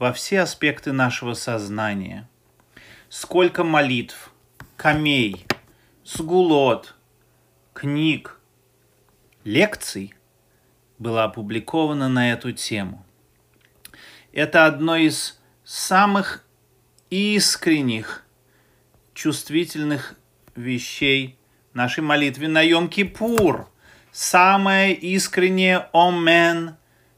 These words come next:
получает молитва, которая говорит о вора-, вратах Парнасы. Давайте, э, заглянем в это расхожее слово и посмотрим, что оз-, оно означает. В принципе, значение этого слова, скорее всего, известно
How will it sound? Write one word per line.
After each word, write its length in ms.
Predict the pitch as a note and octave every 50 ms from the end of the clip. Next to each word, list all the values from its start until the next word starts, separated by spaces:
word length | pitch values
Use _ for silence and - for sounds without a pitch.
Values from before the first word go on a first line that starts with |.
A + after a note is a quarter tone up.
| _ _ _ _
получает 840 | - D3 C#3+ C#3 C#3 C#3 C3 - - D#3+ D#3 D#3 D#3 D3+ D3+ D3+ -
молитва, 960 | C#3+ C#3+ C#3+ C#3 C3+ C3 B2+ C#3 C#3 C3 C3+ C3+ C#3+ C#3+ C#3 C3+ C3 - - _ _ _ _ _ _
которая 400 | - B2 A#2 - B2 A#2+ A#2+ A#2
говорит 500 | G#2+ B2 A#2+ A#2+ B2 B2 C3+ C3+ C3 - _
о 260 | - B2+ C3 C3 B2 - - _ _ _ _ _ _ -
вора-, 800 | - G#2+ F#2+ G#2 A2+ B2 A#2+ G#2+ G#2+ A2+ A#2+ B2 A#2+ - - -
вратах 840 | G#2 G#2+ A#2+ C3 B2+ B2+ - - - C3+ C#3 C#3 C3 - - - - _ _ _ _ _ _ _ _ _ _ _ _
Парнасы. 960 | - C3 B2+ A#2+ A#2+ B2 B2 A#2+ A2 - - - - C#3 C3 A#2+ A2 F2+ E2+ - _ _ _ _ _ _ _ _ _ _ _ _ _ _ _ _ - _ _ _ _ _ _ _ - - _ _ _ _ _ _ _ _ _
Давайте, 680 | - B2+ D#3 F3+ A3+ C#4 C#4 B3+ - A3 G#3 G3 F#3 - - -
э, 140 | D#3 D3+
заглянем 580 | C3+ B2+ D#3 D3 C3+ D#3 D#3+ D3+ D3+ D3+ C#3+ C3+
в 40 | C3+
это 300 | C#3+ C#3 - D3 C#3 C#3 -
расхожее 580 | C#3 C#3+ C#3+ - - - C#3+ C3 A#2+ C#3 C3
слово 300 | C3 - - B3 B3 G3+
и 40 | D#3+
посмотрим, 540 | C3 D3+ C3 B2+ - F3 E3 D#3+ - E3+ D#3+
что 240 | - - - D3 B2
оз-, 240 | A2+ A2 A2+ B2 B2
оно 220 | - C3+ D3 D#3
означает. 600 | D3+ D3 E3 F#3+ F#3 - - D#3+ A#2 G#2+ G2+ - -
В 60 | -
принципе, 460 | - G#3+ B3+ C4 - G#3+ G3 G#3 F#3
значение 460 | D#3+ E3+ E3 D#3+ - F3 E3 D#3 D3
этого 200 | C3+ C3+ B2+ C3
слова, 280 | B2+ - F#3+ F3+ E3 D3+
скорее 320 | C#3 - D3 C3 C3 B2+
всего, 260 | A#2+ - - B2+ B2+ B2
известно 560 | A#2 A2 A#2 B2 A#2 A2+ - C#3 C3+ C3+ C3+